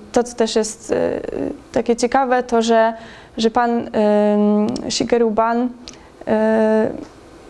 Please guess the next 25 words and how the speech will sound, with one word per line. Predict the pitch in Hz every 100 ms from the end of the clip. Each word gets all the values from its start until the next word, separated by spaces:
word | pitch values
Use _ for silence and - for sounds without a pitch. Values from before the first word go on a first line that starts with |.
| - - - - - - - - - - - -
za | 208 226
darmo | 240 226 202
udostępnia | 196 196 190 208 202
te | 196
projekty. | 202 208 202 - -
I | -
to | 226
jest | 220 226
jego | 247 233
inicjatywa, | 220 214 226 208 220 220 277 359
e, | 339 349 220 214 214 214 214 226 - -
na | 233 226
zasadzie | 233 247 214 226
właśnie | 220 226 226 233
niesienia | 240 233 240 226
pomocy, | 226 226 226 254 - 277 277
wolontariatu, | 240 240 233 226 220 220 220 311 370 370 - - - -
e, | 214 214 233
absolutnie | 220 247 262 269 233
nie | 226 233
na | 233 214
zasadzie | 208 214 208
jakiegoś | 202 196 208 208 208 -
własnego | 208 202 208 202 208
zysku. | 190 - -